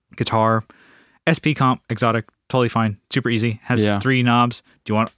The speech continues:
Speaker 1: low compression, h-, medium compression, or high compression? And then here's your volume, and here's the blend of how much of that compression you want.
Speaker 2: Man.
Speaker 1: And that's done. It's
Speaker 2: And it
Speaker 1: super
Speaker 2: comes
Speaker 1: easy.
Speaker 2: with compression socks.
Speaker 1: Yeah. <laughs>
Speaker 2: Just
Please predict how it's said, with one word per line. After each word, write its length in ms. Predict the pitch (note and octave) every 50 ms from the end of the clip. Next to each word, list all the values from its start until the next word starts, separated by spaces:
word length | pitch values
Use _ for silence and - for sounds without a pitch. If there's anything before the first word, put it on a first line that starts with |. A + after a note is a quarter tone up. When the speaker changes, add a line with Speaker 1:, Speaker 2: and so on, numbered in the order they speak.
| _ -
Speaker 1:
low 320 | G2+ A2+ D3+ G3 A#3 A#3 - _ _ _ _ _ _ _ _ _ _
compression, 400 | - F3 G#3+ A3 - D4 C4+ - _ _ _ _ -
h-, 80 | - - -
medium 280 | G#2 A2 C3+ F#3 G3
compression, 320 | G3 G3+ A3 A#3+ B3+ - - _
or 100 | - G#3
high 160 | - D4+ F4
compression? 400 | C4+ - - G#2 - - - - - _ _ _ _ _ _ _ _
And 80 | A2+ A#2
then 100 | B2 A2+
here's 160 | G2+ B2+ D3+
your 80 | E3+ A#2+
volume, 340 | B2 B2 C#3 E3+ F3+ F#3+ - - _ _ _ _ _
and 120 | C3+ C3 A#2+
here's 200 | C3 C3 D3 D#3
the 60 | D3+
blend 200 | D3+ D3+ D#3+ D3+
of 80 | B2
how 120 | A2 C3+ C#3+
much 140 | D3 - -
of 140 | - C3
that 120 | C#3+ C#3 C3+
compression 320 | - C#3 D3+ D3 A#2+ C3 A#2
you 80 | G#2
want. 200 | F#2+ F2 D#2+ - _
Speaker 2:
Man. 180 | A#2 B2 B2 A#2+
Speaker 1:
And 160 | C3 C3 C3+ B2+
that's 180 | C3 C#3 B2 A#2+
done. 260 | C#3 C3 G#2+ F#2 E2+ -
It's 140 | - C3 A#2+
Speaker 2:
And 80 | A#2+
it 40 | -
Speaker 1:
super 120 | B2 D3 D3+
Speaker 2:
comes 140 | D3+ D3 D3
Speaker 1:
easy. 80 | D3 D3+
Speaker 2:
with 80 | C3+
compression 520 | - C#3+ B2+ - - C3+ C3+ - - G#2 F#2+
socks. 440 | - F2+ - - - - - - - _ _ _ _ _ _ -
Speaker 1:
Yeah. 180 | C#3 A#2 A2
<laughs> 320 | G2+ - - F#2+ - - -
Speaker 2:
Just 160 | A#2+ A2